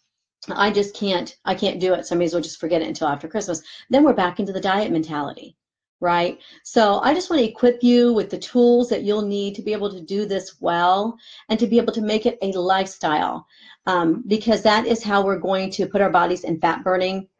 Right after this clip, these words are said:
um, frequently, you know, more often every day or almost every day,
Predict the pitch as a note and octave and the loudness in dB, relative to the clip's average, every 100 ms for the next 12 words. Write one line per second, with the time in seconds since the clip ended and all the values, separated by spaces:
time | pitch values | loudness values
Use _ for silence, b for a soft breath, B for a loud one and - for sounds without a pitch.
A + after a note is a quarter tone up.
0 | - - E3 - B3 _ _ - A3+ A#3 | -20 -8 -6 -6 -10 _ _ 2 2 4
1 | G3+ F#3+ F#3+ G3 F#3+ - F3 E3 E3+ F#3+ | 2 2 0 -2 -8 -4 0 2 2 2
2 | - F3+ F3+ F#3 - - F#3+ G#3+ F#3 F#3+ | 4 2 2 -2 -2 0 2 2 2 2
3 | G3 - F3+ G3 G3 - F3+ F3 E3+ E3 | 2 2 2 2 0 0 0 2 2 2
4 | D#3+ | 0